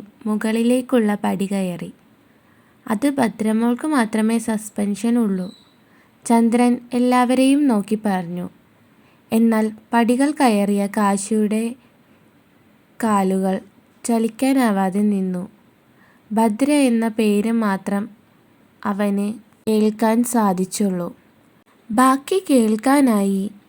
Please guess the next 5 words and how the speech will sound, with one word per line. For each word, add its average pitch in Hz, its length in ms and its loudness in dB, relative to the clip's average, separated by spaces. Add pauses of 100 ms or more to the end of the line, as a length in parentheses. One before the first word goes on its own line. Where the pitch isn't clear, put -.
(280)
കാശിയും 233 640 2 (420)
അവിടെ 262 420 0
തന്നെ 240 360 0
സ്ഥാനം 208 580 -2
പിടിച്ചു. 190 420 -2